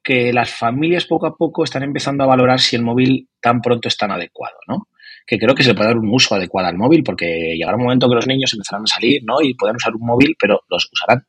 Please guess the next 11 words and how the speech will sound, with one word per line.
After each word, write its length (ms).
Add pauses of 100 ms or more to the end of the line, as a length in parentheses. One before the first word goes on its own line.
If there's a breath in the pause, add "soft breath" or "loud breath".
(100)
ese 280 (100)
momento. 440 (360 loud breath)
Pero 140
tener 160
un 100
móvil 260
propio 440
desde 240
los 360
diez 300
años, 380